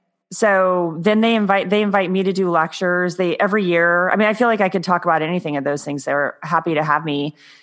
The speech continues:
give any sort of presentations. Um, so I still do the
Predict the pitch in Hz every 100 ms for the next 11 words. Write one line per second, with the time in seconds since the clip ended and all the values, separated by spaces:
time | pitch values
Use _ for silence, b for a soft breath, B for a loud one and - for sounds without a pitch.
0 | B - 170 175 170 165 156 165 160 156
1 | 160 170 147 147 147 - B B B B
2 | _ _ _ _ _ _ - 185 165 160
3 | 160 175 185 B B - _ - 294 294
4 | - 349 302 330 285 262 233 185